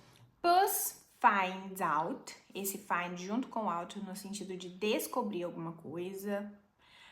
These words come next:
that the king and his daughter,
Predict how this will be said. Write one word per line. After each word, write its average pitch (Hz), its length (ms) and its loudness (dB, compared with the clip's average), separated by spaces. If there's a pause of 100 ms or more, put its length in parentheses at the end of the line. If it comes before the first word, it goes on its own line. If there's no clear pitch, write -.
(340)
that 196 500 4
the 247 300 2
king 170 680 -2 (380)
and 240 220 4
his 262 720 0
daughter, 190 920 2